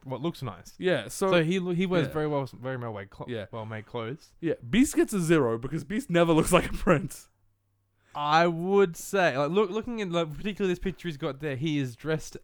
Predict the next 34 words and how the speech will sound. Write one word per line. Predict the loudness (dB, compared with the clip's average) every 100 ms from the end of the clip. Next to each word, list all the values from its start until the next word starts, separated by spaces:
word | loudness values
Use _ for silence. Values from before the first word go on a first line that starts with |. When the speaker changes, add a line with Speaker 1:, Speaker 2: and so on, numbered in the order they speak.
| _
Speaker 1:
as | -2 -2 -2
well. | -6 -4 0
He's | 2 2
dressed | 2 0 0 -2
to |
the | -4
nines. | -2 -4 -6 -14 -20 -8
Speaker 2:
Yes, | 2 2 2
Speaker 1:
He's | 0 -2
dressed | 0 -2 2
as |
Speaker 2:
but | 2
Speaker 1:
well | 2 0
Speaker 2:
he, | 0
Speaker 1:
as |
he | 2
Speaker 2:
yeah, | 0
Speaker 1:
can | 0
dress. | -6 -4 2
Speaker 2:
but | 2
he | 2
doesn't | 2 2 2 0
look | 0
like | 0 0
a | -2
prince | -2 0 -2 -4
is | -10
the | -10
thing. | -12 -8 -6
It's | -6
his | -6 -6
signature | -6 -4 -4 -2 -4
look. | 0 -2 -2 -16 -20 _ _ -12
Speaker 1:
He | -8 -2